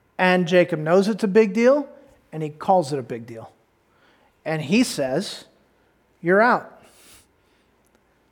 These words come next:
Next comes Judah. Now, if you're Judah,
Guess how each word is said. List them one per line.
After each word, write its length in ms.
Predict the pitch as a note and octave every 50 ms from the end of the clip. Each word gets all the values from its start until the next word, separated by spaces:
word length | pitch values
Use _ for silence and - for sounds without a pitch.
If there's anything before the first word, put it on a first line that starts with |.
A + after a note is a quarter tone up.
| _ _ _ _ _ _ _ _ _ _ _ _ _ _ _ _ _ _ _ _ _ _ _ _ _ _ _ _
Next 260 | - D3+ E3 E3 -
comes 280 | - - F3+ F3 F3 E3+
Judah. 380 | - - B3+ A3 C3+ A2+ A2+ - - - _ _ _ _ _ _ _ _ _ _ _ _ _ _ _ _ _ _ _ _ _ _ _ _ _ _ _ _ _ _ _ _ - - _ _ _ -
Now, 420 | F3+ F#3+ F#3 F#3+ F#3+ F#3+ - - - - - _ _ _ _ _ _ _ _ _ _ _
if 200 | G3+ G3+ F3 E3+
you're 260 | G#3+ D4+ F#4 A4 G4+
Judah, 480 | - - G#3+ B3 A3 E3 D3 B2+ B2+